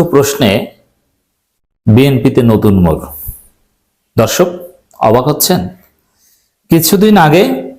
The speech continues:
বিএনপির স্থায়ী কমিটির সদস্য সালাউদ্দিন আহমেদ জোর গলায় বলেছেন যে আওয়ামী লীগ নিষিদ্ধ করা হোক, আওয়ামী লীগের রাজনীতি করার অধিকার, হ্যাঁ, রাজনীতি করার অধিকার নিয়ে কথা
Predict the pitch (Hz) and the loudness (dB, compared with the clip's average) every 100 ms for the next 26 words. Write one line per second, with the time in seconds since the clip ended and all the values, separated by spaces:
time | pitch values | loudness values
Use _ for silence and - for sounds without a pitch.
0 | _ _ _ _ _ _ _ 107 127 139 | _ _ _ _ _ _ _ 0 2 2
1 | 131 139 120 143 139 143 143 143 135 127 | 0 0 0 0 2 2 2 2 0 0
2 | 131 - 127 123 123 123 120 120 120 - | -2 0 0 0 0 2 2 2 0 -4
3 | 113 101 120 120 117 113 101 95 87 143 | -4 2 2 2 2 2 0 -2 -2 -4
4 | 202 - _ _ _ _ _ _ 101 110 | -4 -8 _ _ _ _ _ _ 0 2
5 | 113 113 107 101 120 101 95 90 87 76 | 2 2 0 0 0 0 0 0 -2 -4
6 | - - _ - 101 101 107 113 104 98 | -8 -20 _ -4 0 2 2 2 2 0
7 | 110 110 101 92 95 175 139 131 160 180 | 2 2 2 0 2 2 2 0 0 2
8 | 160 151 180 175 135 135 | 2 4 2 2 0 -2